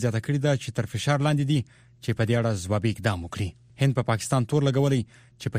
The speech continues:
هندي کشمیر کې د وسلوالو مرسته کوي او پاکستان بیا په دې ټینګار کوي چې د جدای غوښتونکو یوازې ډیپلوماټیکي مرسته کوي او هغه څلور وسلوال چې وژل شوي دي په اړه معلومات لرل رد کړي دي. د یمن حوثي اغیان چې ایران یې ملاتړ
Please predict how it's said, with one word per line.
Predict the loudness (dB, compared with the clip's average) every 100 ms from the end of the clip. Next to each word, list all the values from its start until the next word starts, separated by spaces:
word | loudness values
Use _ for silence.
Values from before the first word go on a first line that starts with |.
| 0
هندي | 0 0
کشمیر | 0 0 0
کې | 0 0
د | 0
وسلوالو | 0 0 0 2 2 0
مرسته | 0 0 0 2
کوي | 2 0 -4 -4
او | -2 -2
پاکستان | -4 0 0 2
بیا | 0
په | -2
دې | -2
ټینګار | 0 0 0 0
کوي | 0 0 -4 -20 -20 -12
چې | -2
د | 0
جدای | 2 0 0
غوښتونکو | -4 -2 -2 0 0
یوازې | 2 0 2 0 -2 -10 _ -10 -6
ډیپلوماټیکي | -2 0 0 -2 0 0
مرسته | 0 -6 -8
کوي | -4 -6 -6 _ -10 -6
او | 0
هغه | 0 0 0
څلور | 0 0
وسلوال | 0 0 0 0 -2
چې | -2
وژل | -2 -2 -2
شوي | 0 2
دي | 2 0 _ -8
په | 0
اړه | 2 2 2
معلومات | 0 2 2 0 0
لرل | 0 0 -4 _ _ -12
رد | -10 -6
کړي | -8 -8
دي. | -14 _ _ _ _ -20 -20 -20 -6 0
د | 2
یمن | 2 2
حوثي | 0 -2 0 0
اغیان | 2 0 0
چې | 0
ایران | 0 2
یې | 2
ملاتړ | 2 0